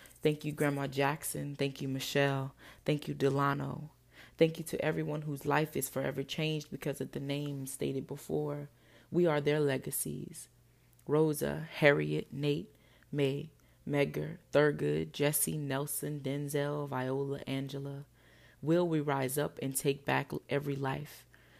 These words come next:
every defeated dream, and live? Live because we have died so many deaths. Live.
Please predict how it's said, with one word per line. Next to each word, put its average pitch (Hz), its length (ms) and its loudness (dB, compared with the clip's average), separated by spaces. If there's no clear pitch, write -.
every 160 240 4
defeated 151 560 -2
dream, 143 640 -4
and 131 200 0
live? 131 500 -2
Live 151 380 8
because 143 300 2
we 147 100 0
have 139 220 0
died 151 440 8
so - 120 0
many 135 280 0
deaths. 151 580 -2
Live. 139 560 4